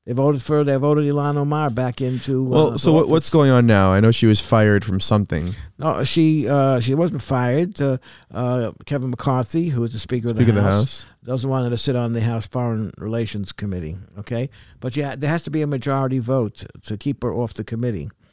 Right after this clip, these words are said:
Speaker 1: okay? And right now, as of today, McCarthy does not have the votes to keep her off the committee. So she's probably going to be on the Foreign Relations Committee.
Speaker 2: When,
Speaker 1: The
Speaker 2: when,
Speaker 1: Foreign
Speaker 2: what,
Speaker 1: Relations
Speaker 2: yeah.
Speaker 1: Committee gets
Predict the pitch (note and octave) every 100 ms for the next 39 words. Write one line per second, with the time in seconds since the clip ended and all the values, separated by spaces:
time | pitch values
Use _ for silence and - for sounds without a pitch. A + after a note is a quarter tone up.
0 | _ _ _ - G#2+ A#2+ B2 D#2 A#2 A#2
1 | F#2+ G#2+ D#2+ B2+ D3+ C3+ D3 A#2+ A2+ A#2
2 | - C3+ A2+ A2 B2+ A2+ B2 A2 G#2+ B2
3 | A2+ A2 G2 G2+ A2 G2+ - - _ _
4 | _ - C3 G2 G2+ G2 F#2+ - G2+ G2
5 | F2+ - _ _ _ G#2+ A2+ - A#2+ A2+
6 | A2 G#2+ G#2+ G2 A2 G2 B2+ A2 F#2+ F2+
7 | G2 F#2 F#2 F2 F#2+ - F#2 - G2+ F2+
8 | - B2+ C#3 C3+ C3+ D3+ F3 C#3+ D#3 D3+
9 | D#3 C3+ A2+ C#3 D3 C#3+ C3+ -